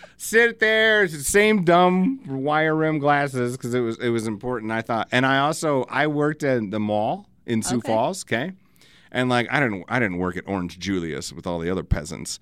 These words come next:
Speaker 2: Yeah.
Speaker 1: I worked at Zales Jewelers. I wore a shitty suit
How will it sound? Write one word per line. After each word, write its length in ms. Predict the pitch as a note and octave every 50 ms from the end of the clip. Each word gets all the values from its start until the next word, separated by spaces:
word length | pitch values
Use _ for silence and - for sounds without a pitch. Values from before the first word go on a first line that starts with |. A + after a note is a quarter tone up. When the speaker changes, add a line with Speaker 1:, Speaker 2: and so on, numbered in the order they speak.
| _
Speaker 2:
Yeah. 140 | C#4 C#4 B3+ - - - - _ -
Speaker 1:
I 320 | G#2+ A#2+ B2 A2+ G#2+ F#2+
worked 300 | F2 E2+ F2 E2+ E2 -
at 140 | - - E2+
Zales 520 | D#2+ D#2+ E2+ G2 F#2 F2 E2 D#2+ E2 D#2+ E2
Jewelers. 500 | E2+ F2+ F#2+ F2+ E2 D#2+ B1 G#1+ - - -
I 100 | - A2
wore 460 | A2+ G2 F#2 F2+ E2+ D#2+ D#2+ C#2+ C2+ - _
a 160 | F#2 E2+ E2
shitty 360 | - - - - G#2+ F2 E2 D#2
suit 400 | - - - A#2 G2 - - -